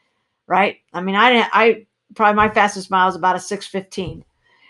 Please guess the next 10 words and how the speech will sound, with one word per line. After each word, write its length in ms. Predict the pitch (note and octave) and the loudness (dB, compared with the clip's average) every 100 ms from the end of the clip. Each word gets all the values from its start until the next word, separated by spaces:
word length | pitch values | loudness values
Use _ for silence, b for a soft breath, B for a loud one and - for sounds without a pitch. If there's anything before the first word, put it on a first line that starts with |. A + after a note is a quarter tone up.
| b b | b b
So 380 | - C#4 C4 A#3+ | -2 4 6 6
we 160 | B3+ | 6
lost 520 | A3+ A#3 D#4 E4 C#4 - | 6 6 6 4 0 -2
all 200 | C4 D#4 | 2 4
these 240 | D4+ B3+ A3 | 2 -2 -4
women 320 | B3 G#3+ F#3+ | -4 -4 -6
on 100 | F#3 | -6
the 80 | F3+ | -8
second 400 | - G3 - F3+ | -8 -8 -10 -8
day. 300 | F3 - | -8 -10